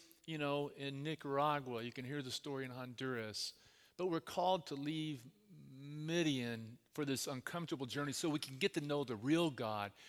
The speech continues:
the God of I Am. You see, God says to Moses,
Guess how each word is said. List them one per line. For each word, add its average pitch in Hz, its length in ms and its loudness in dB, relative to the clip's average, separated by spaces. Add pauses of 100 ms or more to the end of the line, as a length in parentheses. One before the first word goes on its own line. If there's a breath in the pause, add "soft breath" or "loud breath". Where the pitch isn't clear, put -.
(120 loud breath)
the 139 100 -4
God 131 300 4
of 113 80 0
I 117 160 2
Am. 127 300 0 (220 loud breath)
You 175 60 -2
see, 208 260 6 (220 loud breath)
God 208 300 8
says 196 320 6
to 170 120 0
Moses, 151 640 4